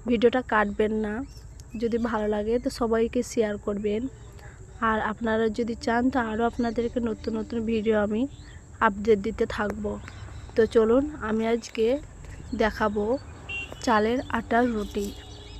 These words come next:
তো শুরু করা যাক। বিসমিল্লাহ। এখানে একটা কড়াই বসিয়ে দিয়েছি গ্যাসের ওপরে। এবার আমি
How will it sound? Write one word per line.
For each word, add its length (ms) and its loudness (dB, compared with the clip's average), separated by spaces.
তো 100 -2
শুরু 280 2
করা 300 -2
যাক। 220 -6
বিসমিল্লাহ। 720 2
এখানে 320 4
একটা 280 4
কড়াই 340 6
বসিয়ে 340 0
দিয়েছি 500 0
গ্যাসের 400 4
ওপরে। 380 4
এবার 300 4
আমি 260 6